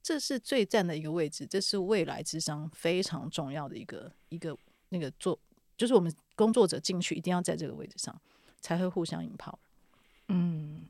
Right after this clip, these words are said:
Speaker 2: 然后我觉得进来的伴侣的
Speaker 1: 嗯。
Speaker 2: 个体化的状态也很不一样。
Speaker 1: 嗯哼。
Speaker 2: 就以前会有一种，虽然我也做咨商没几年了，但是 <laughs> 会有一种好像如果要分开那种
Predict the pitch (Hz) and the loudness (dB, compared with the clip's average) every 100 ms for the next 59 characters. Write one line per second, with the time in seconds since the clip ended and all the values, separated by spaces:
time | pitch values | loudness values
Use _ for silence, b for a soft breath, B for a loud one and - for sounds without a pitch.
0 | B B B - 190 269 185 160 165 170 | B B B 0 6 8 8 6 6 6
1 | 175 165 - 269 190 160 165 - 202 175 | 6 4 4 4 6 6 2 4 4 4
2 | 147 117 - 104 - - _ _ _ _ | 0 -4 -4 -6 -8 -12 _ _ _ _
3 | - 196 123 131 160 147 151 143 135 127 | 4 4 2 2 4 4 -2 -4 -4 -4
4 | 147 143 - - - - 185 165 147 170 | -8 -10 -12 -12 -14 -10 -4 -4 -4 2
5 | 196 226 185 156 160 156 214 185 139 156 | 8 8 6 0 0 2 2 4 2 0
6 | - 147 117 - - 175 208 190 156 139 | 0 -2 -2 -8 -12 -4 0 2 2 0
7 | 156 147 147 139 131 - - - - B | -2 -4 -4 -4 -4 -6 -10 -14 -16 B
8 | B - 262 226 - 269 233 294 277 - | B 6 6 6 8 8 6 2 -2 6
9 | 247 180 190 180 156 143 196 185 165 156 | 8 8 6 4 2 2 4 2 2 -4
10 | - 185 202 170 185 175 - 160 160 160 | 0 2 6 8 8 6 2 -2 -2 0
11 | 156 170 156 98 | 0 0 -2 -4